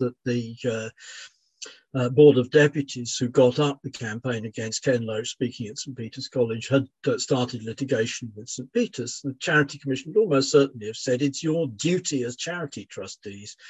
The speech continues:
to roll over and comply with the demands rather than waste, uh, thirty, forty thousand pounds on legal costs," which is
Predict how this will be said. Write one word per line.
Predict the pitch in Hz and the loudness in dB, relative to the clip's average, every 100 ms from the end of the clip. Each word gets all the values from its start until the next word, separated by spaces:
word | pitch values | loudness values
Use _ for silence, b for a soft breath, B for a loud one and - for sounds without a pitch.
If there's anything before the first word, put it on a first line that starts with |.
| B B | B B
to | - 143 | 6 8
roll | 139 147 135 | 10 12 12
over | 127 120 127 117 | 8 4 0 -4
and | 123 | -6
comply | 127 123 - 135 127 | -6 -6 -2 0 0
with | 107 110 | -2 -8
the | 110 | -8
demands | 117 131 180 135 113 - | -2 0 2 2 0 -2
rather | 135 127 123 117 - | 0 0 -2 -8 -12
than | 113 113 | -14 -8
waste, | 110 104 - - - b b b b b b | -6 -6 -8 -12 -20 b b b b b b
uh, | - - | -16 4
thirty, | 147 120 127 | 6 6 4
forty | 120 117 110 120 | 0 0 0 -2
thousand | 123 104 104 104 98 | -4 -4 -6 -8 -8
pounds | 110 101 - | -8 -6 -4
on | 120 101 98 _ - | -4 -6 -12 _ 0
legal | 160 120 | 0 0
costs," | 104 - 82 - - - | -8 -12 -12 -12 -12 -10
which | 95 - 90 | -10 -10 -12
is | 87 - | -10 -12